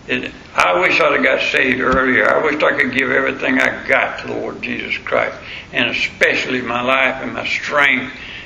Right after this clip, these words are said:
and everything that I am to Him. That's where the joy is returned. You ever hear the saying, and I love it, "It's better to give than to receive"? I mean that. To me, that's the way I live.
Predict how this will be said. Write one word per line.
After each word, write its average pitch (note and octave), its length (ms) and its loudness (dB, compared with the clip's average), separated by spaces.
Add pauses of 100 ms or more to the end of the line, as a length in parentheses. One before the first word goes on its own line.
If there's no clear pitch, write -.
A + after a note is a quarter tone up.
(120)
and C3 160 2
everything C3 460 2
that A#2+ 200 2
I B2+ 40 0
am B2 280 0
to A#2 120 -8
Him. A2 320 -8 (500)
That's E3+ 280 2
where D3+ 120 2
the B2+ 120 2
joy C#3+ 360 2
is A#2+ 120 0
returned. - 840 -2 (880)
You C#3+ 120 4
ever D3+ 120 0
hear D3 200 2
the - 280 -2 (460)
saying, D3+ 420 2
and A#2 100 2
I C#3+ 120 4
love A#2+ 300 2
it, - 400 -2 (560)
"It's A2+ 160 -2
better B2+ 340 2
to - 160 -4
give C3+ 200 2
than A#2 280 0
to A2 80 -4
receive"? C#3 640 -2 (800)
I D#3+ 180 0
mean C#3+ 220 2
that. A2 220 -2
To B2 80 -6
me, D3+ 240 4
that's D3 160 2
the C#3 60 2
way B2 120 4
I C#3+ 140 4
live. C#3 340 0